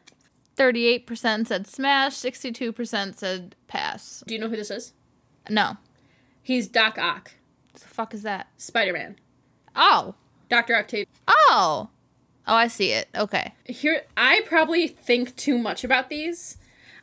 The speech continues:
Speaker 2: I'm gonna say he's a good-looking dude, but personally, I'm gonna pass.
Speaker 1: I'm also gonna pass.
Speaker 2: It's the age for me.
Speaker 1: <gasps>
Speaker 2: Next up, percent smash, sixty-four percent pass. I'm gonna pass.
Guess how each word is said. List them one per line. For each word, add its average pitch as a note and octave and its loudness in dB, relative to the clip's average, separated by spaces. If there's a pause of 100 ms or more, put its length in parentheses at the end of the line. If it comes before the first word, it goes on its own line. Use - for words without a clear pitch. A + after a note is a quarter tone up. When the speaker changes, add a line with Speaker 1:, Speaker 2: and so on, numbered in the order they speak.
Speaker 2:
I'm C#4+ 2
gonna A#4+ 0
say A4+ -2
he's F#4 0
a G4 0
good-looking A4+ -2
dude, A#3+ -4 (460)
but C4 -2
personally, D#4+ -4
I'm C4 -4
gonna D4+ -4
pass. - -10 (300)
Speaker 1:
I'm A3+ -4
also - -8
gonna A#3 -16
pass. - -16
Speaker 2:
It's - -14
the B3+ 0
age A3 0
for G3 -8
me. - -8 (340)
Speaker 1:
<gasps> - -20
Speaker 2:
Next G3 -10
up, A3+ -6 (300)
percent - -6
smash, F#3+ -4 (120)
sixty-four B3 -6
percent - -12
pass. - -6 (580)
I'm A3+ -2
gonna G#3 -2
pass. - -12